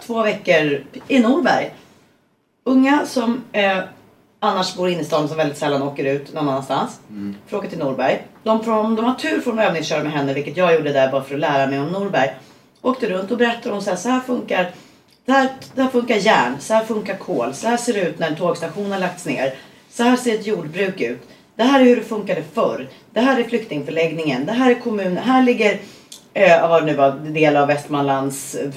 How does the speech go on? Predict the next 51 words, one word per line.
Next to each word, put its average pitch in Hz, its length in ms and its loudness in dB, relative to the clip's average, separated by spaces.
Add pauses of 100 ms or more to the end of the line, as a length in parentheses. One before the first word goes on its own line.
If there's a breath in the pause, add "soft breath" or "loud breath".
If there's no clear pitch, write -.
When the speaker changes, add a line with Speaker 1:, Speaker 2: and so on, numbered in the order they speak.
(120)
Speaker 1:
någonting 147 420 -2
har 147 60 -4
förlagts 139 460 -6
där - 140 0
så 165 60 2
att - 80 -6
det 143 80 -14
ska 151 120 -10
finnas 135 240 -6
arbetstillfällen. 131 800 -4 (580 loud breath)
Och - 100 0
att - 60 -4
jag 311 120 2
plötsligt 240 220 -2
fatta 196 380 -6
så 190 120 -6
här, - 160 -2 (160)
ah, 311 260 0 (200)
i 294 140 2
det 285 80 6
här 311 100 4
lilla 269 160 2
minikosmoset, 214 1120 2
det 247 60 0
här 359 220 2
är 180 200 4 (760)
samhällets 202 340 -2
olika 180 200 -8
beståndsdelar. - 520 -8
Det 277 60 2
här 294 40 4
är 269 40 4
hur 233 60 2
det - 100 -6
funkar. - 480 -8
Speaker 2:
Mm. - 280 -8
Speaker 1:
Och 226 140 0
när 285 200 6
det 233 60 -2
då 196 160 -4
kommer, 311 560 2 (1120)
säg 233 220 4
fjorton, 202 600 4
eh, 190 600 2
artonåringar 165 840 2
från 170 280 2
Bromma 156 360 2
som 156 120 -8
ska 139 100 -14
ta 151 100 -6
körkort, 160 460 -4